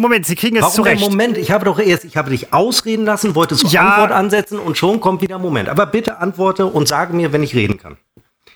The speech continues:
Speaker 2: Ich
Speaker 1: Ja,
Speaker 2: bin
Speaker 1: nein,
Speaker 2: ganz
Speaker 1: also sie
Speaker 2: ruhig.
Speaker 1: kriegen, sie kriegen es ja zurecht. Sie kriegen es ja zurecht, dass, äh, diese, diese, äh, ähm, Demokratieabgabe, demokratische Abgabe, keine Ahnung. Aber es ist doch ein bisschen schräg, dass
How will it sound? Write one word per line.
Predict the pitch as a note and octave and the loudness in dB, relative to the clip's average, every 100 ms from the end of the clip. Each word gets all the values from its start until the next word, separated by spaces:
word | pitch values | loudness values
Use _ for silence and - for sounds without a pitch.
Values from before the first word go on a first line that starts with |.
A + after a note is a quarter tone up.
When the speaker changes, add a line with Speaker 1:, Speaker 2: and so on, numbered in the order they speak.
| _ | _
Speaker 2:
Ich | - | -4
Speaker 1:
Ja, | F3+ | 0
Speaker 2:
bin | D3+ | 2
Speaker 1:
nein, | F3+ F3+ | 0 0
Speaker 2:
ganz | F3 | 0
Speaker 1:
also | F#3+ F3 | 0 -2
sie | |
Speaker 2:
ruhig. | G3 A#3+ | 0 0
Speaker 1:
kriegen, | B3 G#3+ | 2 0
sie | D#3 | -2
kriegen | F3 A3 A#3+ | -2 -2 0
es | A#3 | 0
ja | G#3 G3+ | 0 0
zurecht. | - G3 C3+ - | -2 -2 -2 -4
Sie | D3 | -4
kriegen | A#3 A#3+ | -2 -2
es | - | -2
ja | A3 | -4
zurecht, | - G#3 B2 - | -2 -2 -2 -4
dass, | - - | -6 -4
äh, | D#3+ D#3 | -6 -6
diese, | C#3+ D3 D3 C#3+ | -8 -6 -4 -4
diese, | C3+ C3+ D3 C#3+ | -4 -10 -6 -4
äh, | C#3 C#3+ C#3 C3+ | -2 -2 -2 -2
ähm, | C3+ C3 B2+ B2+ - _ _ _ _ _ _ _ _ _ _ _ - | -2 -2 -2 -2 -6 _ _ _ _ _ _ _ _ _ _ _ -4
Demokratieabgabe, | D3+ D#3+ D#3 F3+ A#2+ - A#2 A2 G#2 - | -2 -2 0 0 0 -2 -6 -6 -8 -4
demokratische | C#3 B2+ D#3+ - - | -4 -2 -4 -4 -4
Abgabe, | E3+ - F3+ F#3+ | -2 -2 -2 -2
keine | G3 F#3+ | -2 0
Ahnung. | E3 A#2+ G#2 - - - | 0 -2 -6 -14 -14 -6
Aber | D3 D#3+ | -2 0
es | E3+ | -2
ist | F#3+ | -4
doch | G#3 | -4
ein | F3+ | -2
bisschen | G3 - D#3+ | -4 -4 -4
schräg, | - D#3+ G3 | -2 -4 -2
dass | E3 - | -4 -4